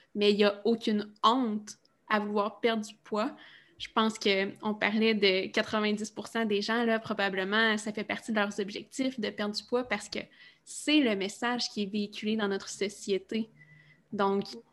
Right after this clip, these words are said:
il y a vraiment aucune honte, même que c'est extrêmement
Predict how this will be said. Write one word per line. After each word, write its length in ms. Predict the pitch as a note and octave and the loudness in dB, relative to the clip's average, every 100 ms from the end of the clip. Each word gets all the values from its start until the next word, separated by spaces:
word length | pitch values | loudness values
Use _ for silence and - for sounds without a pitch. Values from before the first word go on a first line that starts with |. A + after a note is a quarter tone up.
| - | 0
il 80 | |
y 80 | G#3+ | 4
a 60 | G#3 | 4
vraiment 340 | G#3+ G#3+ B3 - - | 6 4 4 0 2
aucune 440 | C4 - A3 G#3+ - | 2 8 6 6 4
honte, 380 | A3+ B3+ B3+ | 6 6 6
même 360 | A3+ A3 A3+ A#3 | 6 6 6 4
que 140 | A3+ | 2
c'est 420 | G3+ - A#3 A#3 - - _ _ - | -2 4 4 4 0 -20 _ _ 6
extrêmement 840 | C4 C4 - - G#3+ G#3 G#3+ A3+ | 6 4 -6 2 4 6 6 6